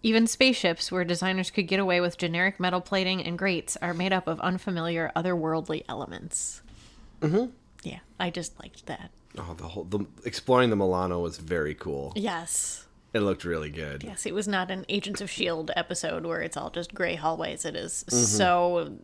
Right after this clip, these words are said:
Speaker 1: intricately designed, and there's so many details, and you get to keep shutting the fridge door.
Speaker 2: The fridge door is always broken.
Speaker 1: Yes. Kotaku's negative.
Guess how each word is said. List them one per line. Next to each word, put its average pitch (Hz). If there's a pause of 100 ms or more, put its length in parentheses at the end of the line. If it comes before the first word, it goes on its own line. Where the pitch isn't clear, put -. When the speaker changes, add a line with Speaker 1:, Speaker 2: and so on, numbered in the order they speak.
Speaker 1:
intricately 170
designed, 151
and 151
there's 156
so 156
many 156
details, 151
and 160
you 165
get 180
to 208
keep 208
shutting 220
the 220
fridge 240
door. - (480)
Speaker 2:
The 90
fridge 95
door 92
is 90
always 87
broken. 73 (160)
Speaker 1:
Yes. - (1000)
Kotaku's 247
negative. 151